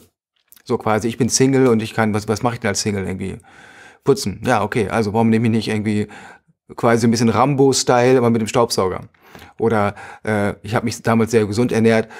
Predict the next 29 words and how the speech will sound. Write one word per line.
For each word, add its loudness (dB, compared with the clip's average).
und -10
viel -4
Sport -2
gemacht -2
und -6
so -8
weiter -2
und -6
keine 2
Schokolade 0
gegessen. -2
Ja, 2
warum 4
nehme 4
ich -2
nicht, -18
warum 0
nehme 2
ich -4
nicht -4
mal -2
Schokolade 0
in -2
die -2
Hand -4
oder -4
so, -4
weil -4
es -10